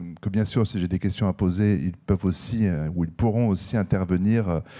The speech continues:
au besoin, s'ils ont envie de commenter, de réagir, euh, à tel ou tel autre propos. Euh, bien sûr, je vous donne la parole, mais vous pouvez aussi vous en saisir très librement. Il faut que le débat et la discussion soient, euh, fluides.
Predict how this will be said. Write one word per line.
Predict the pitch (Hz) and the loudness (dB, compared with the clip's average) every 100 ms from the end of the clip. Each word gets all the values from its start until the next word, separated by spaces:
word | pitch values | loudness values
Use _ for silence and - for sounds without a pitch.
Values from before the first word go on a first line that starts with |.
| - - - | -20 -16 -6
au | 87 | 0
besoin, | 90 80 98 | 0 2 -2
s'ils | - 87 | 0 -2
ont | 85 | 0
envie | 82 107 | -2 -4
de | |
commenter, | - 87 82 - | -2 -2 -2 0
de | 107 | -2
réagir, | 87 87 82 78 104 95 | 0 0 0 -2 -2 -2
euh, | 80 71 - - - - | -2 -6 -8 -18 -20 -12
à | 85 | -8
tel | - 98 | -4 -2
ou | |
tel | 92 - 107 | -2 0 0
autre | - 131 - - | 2 0 0 -4
propos. | 104 92 120 127 113 | -4 -4 0 2 2
Euh, | 80 69 | 0 -4
bien | 78 95 | -2 -2
sûr, | 117 | -2
je | 98 | 0
vous | |
donne | 95 92 | 0 0
la | 85 | 0
parole, | 95 113 127 | 0 0 0
mais | |
vous | 92 92 | 0 -2
pouvez | 98 101 | -2 0
aussi | 117 - 143 | -2 0 -4
vous | 117 113 | 0 2
en | 123 | 2
saisir | 120 - 120 101 123 - | 0 0 0 2 0 0
très | - 113 104 | 0 0 0
librement. | 90 107 92 90 101 110 | 0 -2 0 0 0 -2
Il | |
faut | 101 - | -4 -8
que | 92 | -8
le | |
débat | 85 82 101 | -6 -2 0
et | 98 | 0
la | 80 | -4
discussion | 82 - 85 120 | -6 -10 -8 -6
soient, | - 110 | -4 -2
euh, | 107 87 78 - - - - - | 0 0 -2 -6 -18 -20 -20 -16
fluides. | - 135 135 101 | -4 2 2 2